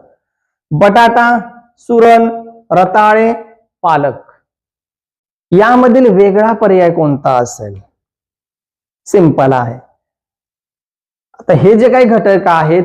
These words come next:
किंवा जे शब्द आपण वाचलेत, बटाटा, सुरण, रताळे, पालक,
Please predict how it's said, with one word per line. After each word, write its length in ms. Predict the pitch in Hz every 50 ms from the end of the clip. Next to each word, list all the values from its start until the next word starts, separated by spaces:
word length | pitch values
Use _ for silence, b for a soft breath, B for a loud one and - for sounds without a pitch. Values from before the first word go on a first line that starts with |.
| 175
किंवा 180 | - 208 208 202
जे 180 | 180 185 233 226
शब्द 320 | - 214 170 160 165 196
आपण 240 | 185 175 - - 180
वाचलेत, 480 | 165 156 151 147 - - 170 202 220 180 151
बटाटा, 560 | 147 170 160 - 185 190 185 185 190 196 190 185
सुरण, 540 | 185 - 180 170 170 170 175 175 175 151
रताळे, 480 | 156 151 - - 165 165 160 165 170 165
पालक, 480 | 160 - 151 143 143 160 190 233 254